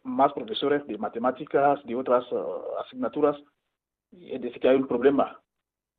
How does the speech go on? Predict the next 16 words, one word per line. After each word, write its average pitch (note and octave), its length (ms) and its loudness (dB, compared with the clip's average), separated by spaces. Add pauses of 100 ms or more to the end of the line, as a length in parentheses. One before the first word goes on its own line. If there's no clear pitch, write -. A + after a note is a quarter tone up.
(480)
Y D#3 120 0
también E3 380 8
a D3+ 80 6
veces E3+ 420 4
en D3 160 4
estos, D3+ 580 4
eh, C3 320 -6
colegios D3+ 460 6
hay D#3 140 8
falta D#3+ 340 8
de C#3+ 120 8
aulas, C3 340 6 (1700)
especialmente C#3+ 680 2
en C#3+ 80 8
las B2 140 2
aldeas. A#2+ 360 2